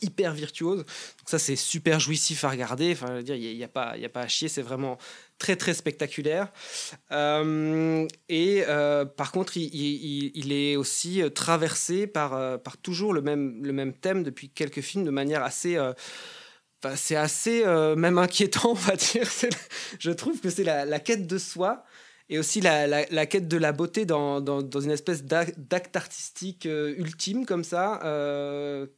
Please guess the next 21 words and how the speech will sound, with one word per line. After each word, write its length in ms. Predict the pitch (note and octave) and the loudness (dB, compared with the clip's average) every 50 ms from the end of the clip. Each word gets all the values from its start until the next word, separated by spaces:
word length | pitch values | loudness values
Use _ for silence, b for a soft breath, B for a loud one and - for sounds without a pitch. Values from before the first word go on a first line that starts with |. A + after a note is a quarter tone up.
| _ _ | _ _
enfin, 200 | - D3+ D3 C#3+ | -6 -4 -2 -2
je 80 | C#3 - | -2 -2
trouve 160 | - F#3+ F#3 | -4 -4 -2
que 120 | - E3 | 0 0
son 200 | D3+ - - D#3+ | 0 0 0 -2
film 280 | D#3+ - - G#3+ G3+ F#3+ | -2 0 0 2 2 2
le 40 | E3 | 2
plus 200 | E3 - - F3 | 0 0 0 2
représentatif 880 | D#3 F#3 F#3 - G3 F#3 F#3 F#3 F#3 F3+ F3 - - G3+ F#3+ - - B B B B B B B B B - | 2 2 2 2 2 2 2 4 2 2 2 0 -2 -2 -2 -4 -4 B B B B B B B B B -6
de 120 | C#3 D3 | -4 -2
ça, 240 | D3 - - F#3 F#3 | 0 2 4 4 4
c'est 140 | F3+ E3 C3+ | 2 2 -2
sans 160 | - C#3+ C#3 | -2 -2 -2
doute 240 | C3+ D3 D#3+ C#3+ B2 | -2 -2 -4 -4 -2
The 40 | C3+ | -2
Walk, 340 | C#3+ C#3 D3 F3 F#3+ F#3 F3 | 0 0 0 0 -2 0 0
là, 120 | E3+ E3 | 0 0
dans 80 | D#3 C3+ | 0 -2
ces 160 | - D#3 D3 | -4 -4 -4
dernières 380 | C#3 C#3 C#3 C#3+ C#3+ C#3 C3+ | -2 -2 0 0 -2 0 0
années, 260 | C#3 C#3 C#3+ E3 G3 | 0 0 0 0 -2